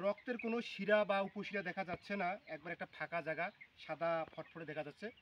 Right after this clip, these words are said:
এটা আপনারা সর্বপ্রথম এখানে একটু এক ফোঁটা আপনারা ভ্যাকসিন মিশানো পানি নেবেন, only এক ফোঁটা। নেওয়ার পরে এখানে বন্ধুরা আপনারা শীষটা এইভাবে ধরবেন, তাহলে আপনাদের সুবিধা হবে।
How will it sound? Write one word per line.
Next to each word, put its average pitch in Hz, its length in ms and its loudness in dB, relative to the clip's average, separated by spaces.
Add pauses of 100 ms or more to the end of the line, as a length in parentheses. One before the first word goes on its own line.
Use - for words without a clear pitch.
(300)
এটা 170 160 -6
আপনারা 165 260 -6
সর্বপ্রথম 165 440 -6 (1900)
এখানে 190 260 -4
একটু - 160 -6 (360)
এক 202 60 0 (100)
ফোঁটা 196 240 0 (880)
আপনারা 170 280 -2
ভ্যাকসিন 165 280 -6
মিশানো 156 300 -4
পানি 147 180 -2
নেবেন, 120 160 -14 (180)
only 202 220 0 (100)
এক 170 120 0
ফোঁটা। 139 260 -8
নেওয়ার 156 200 -2
পরে 170 160 -6
এখানে 180 200 -2 (520)
বন্ধুরা 160 300 -4 (360)
আপনারা 156 240 -12
শীষটা 170 240 -8
এইভাবে 151 220 -6
ধরবেন, 156 180 -10
তাহলে 156 160 -8
আপনাদের 139 280 -12
সুবিধা 139 280 -10
হবে। 151 120 -16